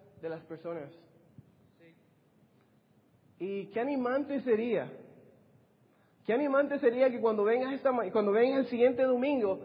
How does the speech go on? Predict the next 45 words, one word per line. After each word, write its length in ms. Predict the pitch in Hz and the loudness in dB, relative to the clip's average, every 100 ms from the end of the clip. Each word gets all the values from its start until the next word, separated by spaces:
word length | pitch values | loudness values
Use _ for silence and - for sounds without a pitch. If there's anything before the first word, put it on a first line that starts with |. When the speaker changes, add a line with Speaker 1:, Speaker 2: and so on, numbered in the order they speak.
| - | -12
Speaker 1:
o 80 | 175 | -4
tal 160 | 208 208 | -2 0
vez 260 | 277 311 | 0 0
este 140 | 294 254 | 0 -2
día, 680 | 269 294 220 196 - - - | -2 0 0 0 -6 -14 -6
¿sabes 160 | 247 | -4
qué? 180 | 254 277 | -2 -2
Que 80 | 277 | 0
no 100 | 247 | -2
te 100 | 294 | 0
vayas 400 | 254 262 285 277 - - | 0 2 2 2 -4 -10
a 100 | 196 | -4
lo 100 | 202 | -2
más 160 | 214 254 | 0 -2
que 100 | 269 | -4
se 80 | 240 | -4
termine 260 | 220 240 | -2 0
la 140 | 247 233 | 0 0
iglesia. 420 | 220 240 233 143 - - - - _ _ - - _ _ _ _ _ _ _ _ _ _ _ _ _ | 0 -2 -2 -6 -8 -20 -20 -20 _ _ -20 -20 _ _ _ _ _ _ _ _ _ _ _ _ _
Que 80 | 196 | -4
te 160 | 185 196 | -2 2
quedes 280 | 240 269 | 6 6
un 160 | 262 247 | 4 2
rato 320 | 233 240 247 | 2 0 -2
y 60 | 247 | -4
que, 160 | 196 | -6
que, 160 | 170 - | -12 -6
que 100 | 214 | -2
conozcas 480 | 196 208 254 254 233 | 0 2 2 2 0
a 60 | |
otras 240 | 240 247 247 | -2 -2 -2
personas 400 | 226 240 240 240 | -2 -2 -4 -4
y 60 | |
que 100 | 220 | -2
las 180 | 220 196 | -2 0
animes. 540 | 180 180 254 262 247 254 - - - | 0 0 2 0 -2 -4 -10 -14 -6
Tal 100 | 190 | -4
vez 140 | 220 | -2
conozcas 500 | 240 240 247 247 233 | 0 0 0 0 2
a 60 | 240 | 0
alguien 180 | 240 | 0
que 80 | 233 | -2
vino 200 | 220 240 | -2 2
a 20 | |
visitar 680 | 226 214 165 214 240 247 254 | 2 0 -2 0 2 2 -2